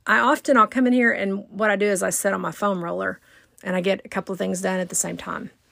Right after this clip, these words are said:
Um, this week I'm bringing to you the topic of fear. <clears throat> It's really been,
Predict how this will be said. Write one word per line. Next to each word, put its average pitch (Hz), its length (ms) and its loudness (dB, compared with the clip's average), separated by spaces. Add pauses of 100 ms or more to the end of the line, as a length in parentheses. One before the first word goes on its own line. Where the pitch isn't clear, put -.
(540)
Um, 233 200 4
this 311 240 4
week 269 200 0
I'm 214 160 0
bringing 220 240 2
to 226 140 -4
you 220 100 2
the 196 80 0
topic 208 500 -2
of - 100 -8
fear. 175 580 -2 (560)
<clears throat> 294 500 6 (200)
It's 247 260 6
really 330 380 4
been, 247 600 6